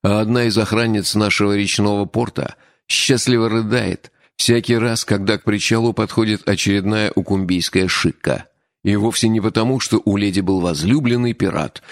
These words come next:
погибший в какой-нибудь жаркой битве за полторы дюжины рулонов чингайского шелка. Просто сердце ее рвется на части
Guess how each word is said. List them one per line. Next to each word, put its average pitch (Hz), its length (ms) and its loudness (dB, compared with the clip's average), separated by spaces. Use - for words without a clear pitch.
погибший 101 460 2
в - 60 -6
какой-нибудь 95 560 0
жаркой 90 400 0
битве 101 360 0
за 92 100 -2
полторы 90 420 0
дюжины 87 440 0
рулонов 90 440 0
чингайского 73 680 0
шелка. - 540 -4
Просто 82 360 -2
сердце 92 480 -2
ее 55 220 0
рвется 78 460 -2
на 69 160 -2
части - 580 -2